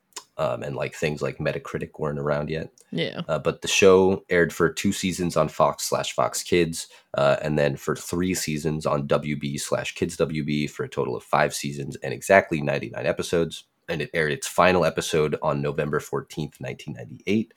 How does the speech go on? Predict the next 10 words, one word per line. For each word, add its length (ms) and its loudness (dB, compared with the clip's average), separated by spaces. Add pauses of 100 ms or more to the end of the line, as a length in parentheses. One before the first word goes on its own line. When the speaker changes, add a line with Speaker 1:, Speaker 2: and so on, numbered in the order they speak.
(500)
Speaker 1:
The 80 2
movie 400 6
you're 180 8
referencing, 520 4
the 80 2
Christmas 420 -2
special 340 0
called 340 2
Wacko's 440 0
Wish, 440 0